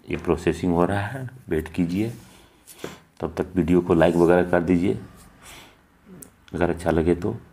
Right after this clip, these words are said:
प्रोसे-, प्रोसेसिंग हो रहा है, इसको होने दीजिए। फिर आपको लास्ट तक बने रहिएगा तो सब पता चल जाएगा। ठीक है,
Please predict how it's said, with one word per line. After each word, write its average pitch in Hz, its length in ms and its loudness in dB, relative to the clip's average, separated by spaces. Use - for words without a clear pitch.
प्रोसे-, 85 360 -2
प्रोसेसिंग 92 500 -4
हो 90 120 0
रहा 82 220 -2
है, - 140 -8
इसको - 240 -10
होने 82 240 -2
दीजिए। 82 240 -4
फिर - 200 -2
आपको 90 280 -2
लास्ट 101 240 2
तक 101 140 -2
बने 95 260 0
रहिएगा 98 380 4
तो 101 100 0
सब 92 220 -2
पता 85 200 -2
चल 76 200 -6
जाएगा। 76 220 -4
ठीक 113 260 -8
है, 92 100 -6